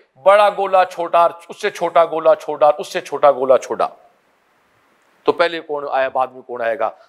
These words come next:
दोस्तों, गोला छोटा हो, बड़ा हो, उसका के स्क्वायर by आर स्क्वायर वही रहेगा, ए सेम रहेगा, तो समय सेम लगेगा।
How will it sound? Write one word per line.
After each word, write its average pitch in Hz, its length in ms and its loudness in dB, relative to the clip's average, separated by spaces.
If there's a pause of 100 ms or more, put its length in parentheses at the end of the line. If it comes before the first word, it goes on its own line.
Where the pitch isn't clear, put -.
दोस्तों, 160 300 -4 (100)
गोला 156 380 0
छोटा 147 420 -6
हो, 175 180 -2
बड़ा 139 220 0
हो, 135 280 -2 (220)
उसका 160 280 -2
के 170 300 -6
स्क्वायर 156 300 -6
by 147 160 -4 (100)
आर 139 120 2
स्क्वायर 139 260 -12
वही 147 180 -6
रहेगा, 147 400 -4 (380)
ए 160 160 -2
सेम 165 300 -2
रहेगा, 156 400 2 (720)
तो - 100 -12 (220)
समय 143 320 0
सेम 139 280 -4
लगेगा। 90 440 -8